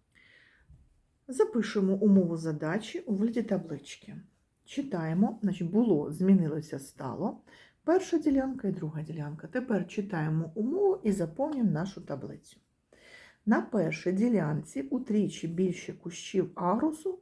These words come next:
ніж на другій. Отже, на першій ділянці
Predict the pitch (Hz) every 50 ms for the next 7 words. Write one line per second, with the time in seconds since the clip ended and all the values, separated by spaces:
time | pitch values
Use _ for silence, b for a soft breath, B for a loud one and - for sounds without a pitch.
0 | _ - 196 233 254 - 208 165 156 156 - 104 - - - - 156 160 - _
1 | B B B B B B B B B B _ - 214 202 165 160 - 175 - -
2 | 202 202 220 220 214 - 185 170 147 143 - - - 156 165 170 165 156 156 151
3 | 139 131 135 131 131 131 - - - 285 330